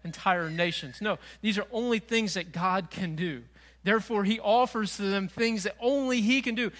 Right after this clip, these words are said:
if they will simply stop robbing him and turn to him.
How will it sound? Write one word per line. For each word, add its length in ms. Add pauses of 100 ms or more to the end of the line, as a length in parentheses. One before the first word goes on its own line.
(140)
if 160
they 140
will 120
simply 360
stop 420
robbing 540
him 540 (1120)
and 120
turn 220
to 80
him. 220